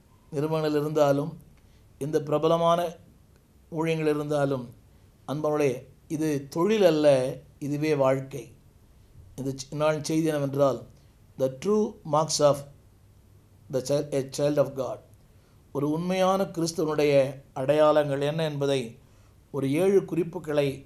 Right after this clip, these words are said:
ஒன்று யோவானிலிருந்து மட்டும் நான் பேச விரும்புகிறேன். திருமறை முழுக்க சொல்லுகிறது, ஆனால் அந்த ஒன்று யோவானிலிருந்து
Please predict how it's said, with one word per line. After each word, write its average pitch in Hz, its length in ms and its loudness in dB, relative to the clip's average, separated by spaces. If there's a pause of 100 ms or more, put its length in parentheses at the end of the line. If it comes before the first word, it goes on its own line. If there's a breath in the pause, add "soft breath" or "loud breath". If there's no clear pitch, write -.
(120)
ஒன்று 180 320 -2
யோவானிலிருந்து 143 840 -2
மட்டும் 143 300 -4
நான் 135 180 -4
பேச 139 220 -6
விரும்புகிறேன். 127 600 -10 (560 soft breath)
திருமறை 160 380 2
முழுக்க 175 320 0
சொல்லுகிறது, 143 760 0
ஆனால் 147 420 -4 (480 loud breath)
அந்த 143 220 -2
ஒன்று 175 420 2
யோவானிலிருந்து 143 840 0